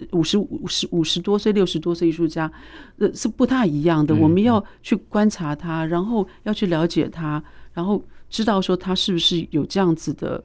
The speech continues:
Speaker 1: 一个，嗯，恒心，有没有这样子一个毅力，
Speaker 2: 嗯。
Speaker 1: 这条路继续走下去。
Speaker 2: 嗯哼。
Speaker 1: 呃，有的时候也是有点像在打赌一样。
Speaker 2: 对，对，
Speaker 1: 我们也不太知道，
Speaker 2: 对。
Speaker 1: 因为
Speaker 2: 嗯。
Speaker 1: 年轻人本来就是这样嘛，他
Speaker 2: 嗯。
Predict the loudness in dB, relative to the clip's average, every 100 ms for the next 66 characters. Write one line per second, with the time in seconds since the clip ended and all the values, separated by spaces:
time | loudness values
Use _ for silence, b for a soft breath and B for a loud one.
0 | b b -8 -6 0 2 2 0 -4 -18
1 | -20 -10 -2 0 0 0 2 2 0 -2
2 | -6 0 4 4 4 2 2 -2 -2 0
3 | 2 2 0 0 -2 -2 -2 0 -2 -4
4 | -2 0 2 0 -2 -2 -6 -8 -10 -10
5 | -10 -12 -12 -10 -6 -4 -4 -6 -10 -6
6 | 2 4 6 6 6 6 4 4 4 6
7 | 4 2 0 0 0 -2 -2 -6 -8 -6
8 | -8 -12 -12 -10 -8 -4 -2 -2 -4 -2
9 | 2 4 4 4 2 -8 -4 0 -2 0
10 | 0 2 4 4 4 0 -2 2 2 2
11 | 0 0 -2 -2 0 -2 -2 -2 -2 -2
12 | -4 -10 -8 -6 -4